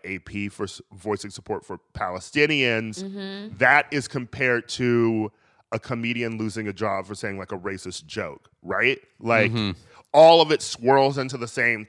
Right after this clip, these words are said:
Speaker 1: thing, and it's like, you can't even discuss what cancel culture is, and people who are actually being canceled and losing jobs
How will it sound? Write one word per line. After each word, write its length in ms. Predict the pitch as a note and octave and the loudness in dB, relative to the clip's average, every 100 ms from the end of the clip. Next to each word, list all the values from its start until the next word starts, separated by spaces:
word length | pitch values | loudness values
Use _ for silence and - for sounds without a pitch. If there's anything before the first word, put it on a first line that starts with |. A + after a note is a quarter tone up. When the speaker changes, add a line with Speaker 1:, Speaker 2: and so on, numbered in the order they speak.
| _ | _
Speaker 1:
thing, 400 | C3 C3 A2+ A2 | 2 2 -2 -6
and 120 | A2 | -6
it's 160 | A2+ - | -8 -4
like, 300 | A#2+ A2 - _ _ _ _ - | -2 -2 -6 _ _ _ _ -10
you 180 | A#2+ C#3 | -4 0
can't 240 | D#3+ C#3+ | 2 2
even 140 | C#3+ | 0
discuss 320 | C3 - C#3 C3 | -6 -4 -4 -4
what 100 | A#2+ | -6
cancel 300 | C#3 B2 A#2 | -6 -8 -8
culture 320 | A#2+ A#2 - | -8 -8 -4
is, 600 | B2+ C3+ B2 A2 G#2 - _ | 2 2 2 0 -4 -10 _
and 160 | B2 B2+ C3 | -10 -10 -14
people 200 | C#3 C3+ | -12 -6
who 60 | |
are 60 | A#2+ | -2
actually 380 | A#2+ C#3+ - B2+ | 0 -2 -4 -6
being 180 | A#2 A2 | -6 -6
canceled 360 | A#2 A2 A2 | -8 -8 -10
and 120 | G#2 | -8
losing 320 | A2+ C#3+ A2+ F2+ | -6 -6 -8 -8
jobs 680 | G#2+ A#2 G2+ D2+ D#2+ A2 | -2 0 0 -4 -12 -14